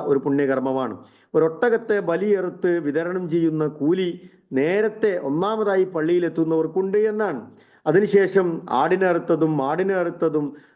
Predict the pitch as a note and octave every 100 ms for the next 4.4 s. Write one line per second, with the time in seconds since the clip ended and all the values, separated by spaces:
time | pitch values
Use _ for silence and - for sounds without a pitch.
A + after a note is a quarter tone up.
0 | - D3+ D3 C#3+ C#3 D3+ G#3 A3 G#3 G3
1 | F#3+ F#3 F3+ F3 F3+ E3 E3 E3+ - D3
2 | D#3 F3 F#3 E3 E3+ D#3 D#3 D3+ D#3+ D#3+
3 | D#3+ D3+ C3 C#3+ D3+ E3+ D#3+ F3+ G#3+ G3+
4 | G3 F3 E3